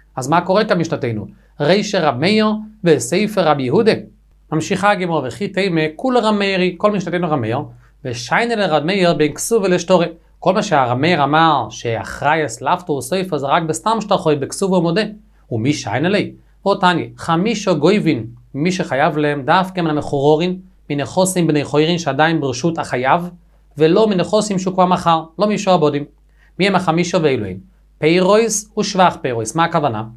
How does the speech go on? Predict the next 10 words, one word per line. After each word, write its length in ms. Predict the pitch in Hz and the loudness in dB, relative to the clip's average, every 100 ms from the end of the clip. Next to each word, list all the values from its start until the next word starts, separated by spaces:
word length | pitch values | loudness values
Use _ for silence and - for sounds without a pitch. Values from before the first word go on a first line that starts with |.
| - _ _ _ _ - | -20 _ _ _ _ -4
אדם 460 | 160 156 214 226 156 | -2 4 4 2 2
גזל 480 | 147 135 180 202 190 - | 0 2 2 2 0 -2
שדה 200 | 160 180 | 0 2
מחברו, 520 | 180 170 151 131 127 _ _ _ _ _ 175 | 0 0 0 -2 -6 _ _ _ _ _ 0
והוא 120 | 175 | 2
הלך 240 | 190 208 | 4 0
ומכר 400 | 185 160 196 214 | -2 -2 0 0
זאת 280 | 180 175 175 | 2 0 0
לאדם 340 | 165 170 202 | -2 0 0
שלישי. 460 | 202 202 - 190 | -2 -4 -2 -4